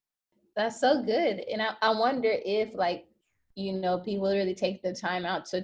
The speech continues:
think about, like, what makes them happy, because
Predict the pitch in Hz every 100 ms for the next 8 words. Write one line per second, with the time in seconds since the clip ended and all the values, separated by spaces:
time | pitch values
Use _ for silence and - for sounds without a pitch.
0 | 190 208 302 233 190 180 - 170 165 _
1 | _ _ _ 196 226 214 208 202 160 -
2 | _ _ 175 165 190 240 233 185 156 151
3 | - - 147 - - 190 196 214 190 190